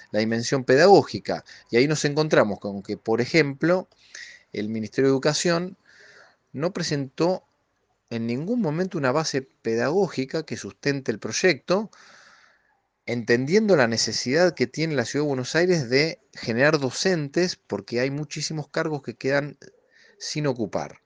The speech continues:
Por otro lado, el único eje que a ellos les interesaba es el impacto tecnológico y la generación de plataformas, ¿no?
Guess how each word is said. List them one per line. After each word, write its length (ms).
Por 160
otro 180
lado, 340
el 100
único 400
eje 400
que 100
a 40
ellos 200
les 140
interesaba 800
es 240
el 160
impacto 520
tecnológico 800
y 40
la 100
generación 460
de 100
plataformas, 800
¿no? 240